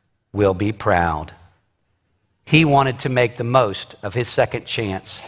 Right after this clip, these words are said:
Second chances are motivating. Okay, they can move you to live up to the opportunity that you've been given and honor the person who gave it to you. He also articulated in this chapter on second chances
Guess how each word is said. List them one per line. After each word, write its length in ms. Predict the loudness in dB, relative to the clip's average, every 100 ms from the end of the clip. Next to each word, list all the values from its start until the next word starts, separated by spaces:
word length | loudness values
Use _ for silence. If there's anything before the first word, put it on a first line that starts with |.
| -20 -18
Second 440 | -2 4 4 2 -6
chances 520 | -4 -2 -2 -2 -4
are 180 | 0 0
motivating. 960 | 2 2 2 2 2 2 -2 -8 -12 -18 _ _ _ _ _
Okay, 140 | -2 0
they 120 | 2
can 180 | 2 0
move 400 | 0 0 2 0
you 420 | 2 4 4 0 -4 -16 -20 _
to 100 | -2
live 400 | 0 6 6 6
up 260 | 4 2 -2
to 100 | -10
the 140 | -8 -2
opportunity 1080 | -2 0 0 -2 -2 -2 -2 -2 -4 -2 -4 -8
that 160 | -10
you've 340 | -4 0 0 2
been 260 | 2 2
given 520 | 2 4 4 2 0 -4 -14 -14 -2
and 180 | 0 -2 -2
honor 380 | 0 2 2 2
the 120 | 0
person 640 | 0 -2 -2 -4 -6 -8 -14 _ _ _ _
who 80 | -2
gave 260 | 4 4 2
it 100 | -6
to 120 | -8
you. 160 | -8 -10 -16
He 180 | -4 2
also 460 | 4 2 0 -6 -4
articulated 840 | -4 -4 -8 -6 -6 -4 -4 -8 -14 -8
in 100 | -4
this 160 | -4 -2
chapter 500 | 2 2 0 -8 -8
on 120 | -8
second 360 | -4 -4 -4 -10
chances 520 | -6 -6 -6 -8